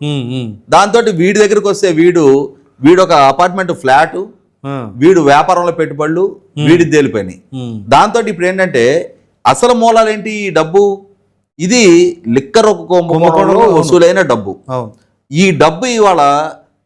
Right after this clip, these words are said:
Speaker 2: పందిపోగులు వేసినట్టుగా ఎవడు వాటా వాడు, ఎవడికి దొరికిన వాడు పంచుకొని,
Speaker 1: అదే కదా.
Speaker 2: ఎవడు ఆస్తులు ఆడు కొనుక్కున్నారు.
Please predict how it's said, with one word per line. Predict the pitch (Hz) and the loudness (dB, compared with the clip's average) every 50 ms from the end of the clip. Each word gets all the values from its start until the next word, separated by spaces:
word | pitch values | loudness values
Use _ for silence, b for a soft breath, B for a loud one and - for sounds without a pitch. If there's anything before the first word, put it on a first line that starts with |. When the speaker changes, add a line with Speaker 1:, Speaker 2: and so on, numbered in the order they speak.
| _ - | _ -2
Speaker 2:
పందిపోగులు | 147 170 196 226 190 220 220 220 214 208 202 | -2 0 -2 -2 0 0 0 2 2 2 2
వేసినట్టుగా | 196 196 190 190 185 185 190 185 196 175 147 143 147 | 2 0 -2 -4 -6 -4 -2 0 0 2 2 2 0
ఎవడు | 156 147 135 151 160 160 | 0 2 2 2 2 2
వాటా | 151 151 160 185 185 196 190 | 2 2 2 2 2 0 0
వాడు, | 190 175 170 175 | 0 0 0 0
ఎవడికి | 180 175 156 156 151 135 | 0 -2 0 -2 -2 0
దొరికిన | 127 139 147 151 175 170 | 0 0 0 0 0 0
వాడు | 165 165 165 | 2 0 0
పంచుకొని, | 160 147 139 139 - - 170 165 165 165 151 139 139 143 139 131 | 0 -2 -2 -2 -2 -2 -2 0 0 0 -2 -2 -2 -4 -6 -8
Speaker 1:
అదే | 131 131 143 | -8 -6 -6
కదా. | 123 117 113 127 | -2 0 2 2
Speaker 2:
ఎవడు | 151 165 160 | 2 4 4
ఆస్తులు | 160 185 180 180 202 | 2 2 0 -2 -4
ఆడు | 196 170 | -4 -4
కొనుక్కున్నారు. | 135 131 131 131 - 147 123 107 95 - | -4 -8 -8 -8 -8 -6 -4 -4 -6 -6